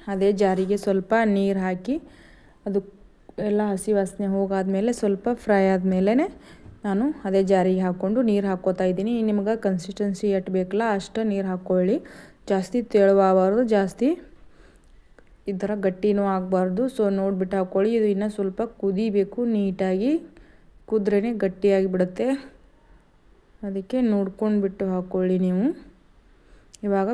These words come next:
ಕುದಿಲಿಕ್ಕೆ ಬಿಡೋಣ. ಮೊದಲಿಗೆ ಸ್ವಲ್ಪ ಹೈ ಫ್ಲೇಮಲ್ಲಿಟ್ಟು ಆಮೇಲೆ ಮೀಡಿಯಮ್ ಫ್ಲೇಮಲ್ಲಿ ಇಟ್ಕೋಬೇಕು,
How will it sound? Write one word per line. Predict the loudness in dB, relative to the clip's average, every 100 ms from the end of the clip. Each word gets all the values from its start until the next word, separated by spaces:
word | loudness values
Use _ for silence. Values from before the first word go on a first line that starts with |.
| -2
ಕುದಿಲಿಕ್ಕೆ | -2 -2 -4 -2 -2
ಬಿಡೋಣ. | 0 2 2 0 -4 -10 -20 -20 -20 -20 _ -20 _ -8 -2
ಮೊದಲಿಗೆ | 0 2 0 0
ಸ್ವಲ್ಪ | -2 -4 -4 -6 0
ಹೈ | 0 0
ಫ್ಲೇಮಲ್ಲಿಟ್ಟು | 0 0 0 -2 -2 0 0
ಆಮೇಲೆ | 0 0 -2 -4 -18 -20 _ -20 -20 _ -14 -2 2
ಮೀಡಿಯಮ್ | 4 4 4 2
ಫ್ಲೇಮಲ್ಲಿ | 0 0 0 0
ಇಟ್ಕೋಬೇಕು, | 0 -2 0 -2 -2